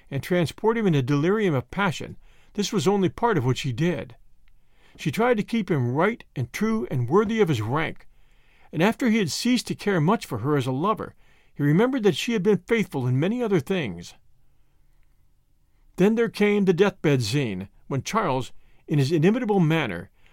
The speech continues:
apologized to those about him because he was so long in dying. A far sincerer sentence was that which came from his heart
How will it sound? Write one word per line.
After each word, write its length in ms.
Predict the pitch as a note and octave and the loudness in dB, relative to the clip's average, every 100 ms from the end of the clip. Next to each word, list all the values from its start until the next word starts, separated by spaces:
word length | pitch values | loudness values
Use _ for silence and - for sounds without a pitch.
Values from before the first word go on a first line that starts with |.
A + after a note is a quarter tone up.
| - | -18
apologized 680 | - F#3+ A3 G3 G3+ F#3+ E3+ | -8 -2 0 2 2 2 2
to 80 | |
those 240 | D3 F#3 E3+ | 2 2 2
about 320 | C#3 C#3+ C3+ | 0 -2 -2
him 80 | C#3+ | -2
because 280 | C3+ E3 C#3 | -2 -2 0
he 60 | |
was 140 | D3 A#2+ | -2 -2
so 160 | F#3+ | -2
long 320 | D#3 D3 G3 | 0 0 0
in 160 | F3+ B2+ | 0 0
dying. 500 | C3+ D3 A#2 E2 - - - _ _ _ _ _ - | 0 -2 -4 -8 -12 -18 -20 _ _ _ _ _ -8
A 80 | C#3+ | -6
far 300 | - G#3 A3 | 0 2 2
sincerer 600 | - E3+ - C4+ C4 C#3+ | 2 0 0 0 2 0
sentence 380 | - A#2+ B2+ - | -2 -4 -8 -4
was 160 | C3 | -2
that 220 | G2+ - | 0 -2
which 180 | - - | -4 -6
came 160 | - F#3+ | -2 0
from 160 | F#3 | 0
his 140 | E3 B2 | 0 -2
heart 400 | - A3+ B2+ | -2 -2 -2